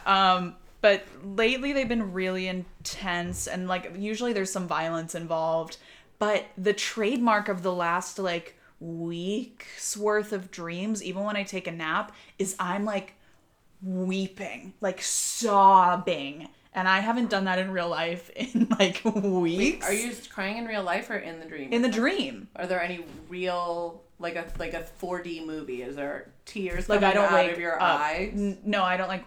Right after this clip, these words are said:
Speaker 1: oh, in the dream or, like, in real life? Like,
Speaker 2: In,
Speaker 1: do I
Speaker 2: in
Speaker 1: wake up
Speaker 2: real
Speaker 1: crying?
Speaker 2: life. Yeah, do you wake up crying?
Speaker 1: No.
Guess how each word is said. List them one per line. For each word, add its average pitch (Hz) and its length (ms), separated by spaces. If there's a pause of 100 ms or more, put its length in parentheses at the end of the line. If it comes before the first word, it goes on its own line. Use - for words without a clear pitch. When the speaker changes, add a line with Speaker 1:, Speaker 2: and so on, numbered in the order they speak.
(160)
Speaker 1:
oh, 220 260 (360)
in 214 180
the 269 80
dream 359 260
or, 254 60
like, 202 180
in 196 180
real 170 160
life? 151 240
Like, 196 100
Speaker 2:
In, 190 60
Speaker 1:
do 196 100
I 185 80
Speaker 2:
in 185 80
Speaker 1:
wake 175 140
up 220 80
Speaker 2:
real 240 160
Speaker 1:
crying? 262 220
Speaker 2:
life. 170 480
Yeah, 185 180
do 160 60
you 170 80
wake 170 160
up 156 120
crying? - 220
Speaker 1:
No. 202 240